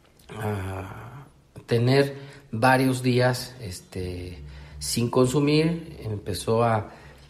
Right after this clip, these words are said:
eh, aclarar su mente con paciencia, con constancia, empezó a practicar el programa, empezó a conocer toda la información,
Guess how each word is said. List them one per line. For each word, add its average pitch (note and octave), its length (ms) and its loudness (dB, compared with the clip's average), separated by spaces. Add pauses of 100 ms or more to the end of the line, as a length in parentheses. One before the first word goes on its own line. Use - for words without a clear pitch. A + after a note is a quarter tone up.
(260)
eh, G2 640 -8
aclarar A2+ 520 0
su C3+ 140 -4
mente C#3 680 4 (340)
con A2 340 -4
paciencia, C3 560 2
con G#2+ 200 -6
constancia, C3 720 0 (440)
empezó G#2+ 500 -4
a A2+ 100 -4
practicar A2 840 -2
el G2+ 240 -6
programa, B2+ 760 0
empezó G#2 540 -2
a G#2 280 -2 (300)
conocer B2+ 760 4
toda B2 260 2
la A2+ 140 0
información, A#2 840 -4